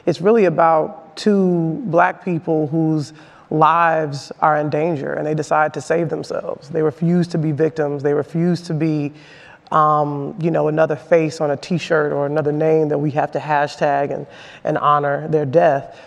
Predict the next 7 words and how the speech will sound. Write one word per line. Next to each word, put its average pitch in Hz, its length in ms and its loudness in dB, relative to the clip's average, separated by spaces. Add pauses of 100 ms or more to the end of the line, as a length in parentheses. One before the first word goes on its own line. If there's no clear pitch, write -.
(260)
They 170 160 4
decide 156 480 2
to 151 80 -6
live. 147 460 0 (380)
Um, 143 580 0 (140)
and 156 120 0
so, 147 540 2